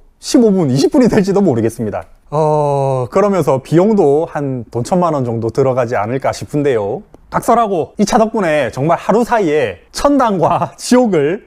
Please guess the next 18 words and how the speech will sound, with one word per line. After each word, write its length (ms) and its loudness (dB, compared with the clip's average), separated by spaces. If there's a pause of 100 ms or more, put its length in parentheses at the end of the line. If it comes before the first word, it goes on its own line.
(120)
왔다 280 0
갔다 200 -2
했습니다. 480 -4 (120)
이 220 -2
출장 460 0
사장님 680 2
말씀만 380 0
듣고 560 0
제가 440 0
엔진 240 4
문제라고 440 2
판단을 540 -2
해서 480 0
렉카 220 0
달아서 540 -2 (340)
엔진 260 4
공장에 380 0
넣었으면 640 -2